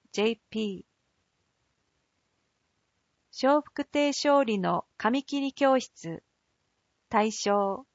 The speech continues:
小学生以上。内容、落語家の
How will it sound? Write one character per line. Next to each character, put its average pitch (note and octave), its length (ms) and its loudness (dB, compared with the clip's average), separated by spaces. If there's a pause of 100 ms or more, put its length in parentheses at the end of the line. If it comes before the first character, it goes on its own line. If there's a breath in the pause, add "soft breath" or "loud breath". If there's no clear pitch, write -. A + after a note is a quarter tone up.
(140)
小 B3+ 280 2
学 C#4 220 0
生 C4 380 -2
以 B3+ 60 -4
上。 F3 460 -6 (1080)
内 G#3+ 320 0
容、 G3+ 460 0 (520)
落 G#3 280 0
語 C4+ 160 2
家 C4 160 0
の A#3+ 300 -2